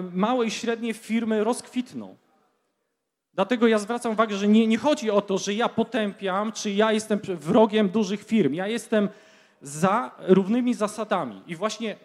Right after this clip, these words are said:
taki program chcielibyśmy zainicjować. Chcielibyśmy zainicjować zmianę, e, tych warunków, które są w tej chwili w prowadzeniu działalności gospodarczej, żeby one były różne we, równe we wsz-, we wszystkim. Czyli płacimy takie same podatki. Te podatki muszą być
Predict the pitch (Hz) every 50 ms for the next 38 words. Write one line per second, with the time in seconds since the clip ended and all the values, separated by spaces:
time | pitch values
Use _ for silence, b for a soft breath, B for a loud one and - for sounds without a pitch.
0 | _ - 233 240 - 233 - - 202 196 180 175 170 165 175 196 220 240 - -
1 | - 214 220 214 220 190 214 208 - - 214 180 190 196 208 208 202 202 190 -
2 | - 233 220 190 160 135 - - - 220 214 208 202 208 202 - 214 208 180 196
3 | 196 202 196 196 180 185 - 208 220 226 196 202 185 165 - 135 139 151 175 208
4 | 254 277 262 220 180 165 170 165 165 165 160 - 208 190 175 190 190 208 233 233
5 | 226 - 139 - - - 214 196 196 - 214 214 214 214 214 202 196 - - 208
6 | 202 208 220 208 b b b b b b b _ _ _ _ _ _ _ - 220
7 | 202 196 208 185 214 220 220 220 214 175 196 202 196 196 208 208 202 - 202 180
8 | 190 180 - - 175 175 165 160 - 156 156 185 190 175 196 175 202 214 226 240
9 | 202 214 226 214 202 214 240 233 - 220 208 190 180 208 190 185 190 220 294 277
10 | 254 254 233 202 233 - - - - 190 196 196 190 175 214 214 - - 254 262
11 | - - 143 127 - 226 180 170 - - - 202 226 220 - 262 285 339 330 294
12 | 226 208 - 226 220 - 240 - - 226 220 208 - - 196 180 165 147 - -
13 | 175 180 - 196 190 - 202 208 226 247 247 - 220 208 208 220 - 214 202 185
14 | 170 180 165 -